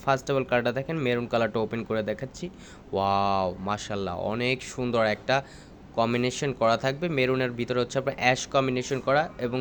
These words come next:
খুবই সুন্দর একটা প্রিন্ট করা থাকবে। দেখেন গলার নেকটা দেখেন, অসাধারণ একটা প্রিন্ট করা। এটা হচ্ছে আপনার নিচের দামানটা, নিচের দামানটা আপনার খুবই সুন্দর একটা প্রিন্ট করা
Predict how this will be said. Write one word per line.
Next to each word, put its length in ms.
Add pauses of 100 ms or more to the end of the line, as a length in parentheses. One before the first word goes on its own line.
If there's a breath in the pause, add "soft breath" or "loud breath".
(120)
খুবই 200 (100)
সুন্দর 260 (120)
একটা 140 (140)
প্রিন্ট 240 (100)
করা 260
থাকবে। 240 (120)
দেখেন 260 (460 loud breath)
গলার 300
নেকটা 300
দেখেন, 180 (180)
অসাধারণ 520
একটা 180
প্রিন্ট 200
করা। 180
এটা 120
হচ্ছে 200
আপনার 240
নিচের 300
দামানটা, 320 (360 loud breath)
নিচের 280
দামানটা 380
আপনার 180 (100)
খুবই 280
সুন্দর 240 (100)
একটা 200
প্রিন্ট 240
করা 140